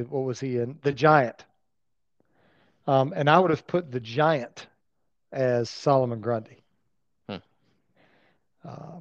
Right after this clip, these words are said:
Speaker 1: because, you know, not only, uh, was he, uh, you know, brute, brute strength, but he also, and, and, and when he did his stint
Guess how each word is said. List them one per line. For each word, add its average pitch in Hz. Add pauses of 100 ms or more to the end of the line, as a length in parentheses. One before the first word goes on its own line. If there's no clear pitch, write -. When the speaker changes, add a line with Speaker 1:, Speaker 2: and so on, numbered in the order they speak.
(120)
Speaker 1:
because, 123 (160)
you 175
know, 127
not 139
only, 139 (540)
uh, 123
was 127
he, 123 (920)
uh, - (340)
you 143
know, 113 (840)
brute, 147 (220)
brute 151
strength, 147 (420)
but 156
he 175
also, 156
and, 156
and, 147
and 143
when 165
he 156 (240)
did 170
his 147 (240)
stint 170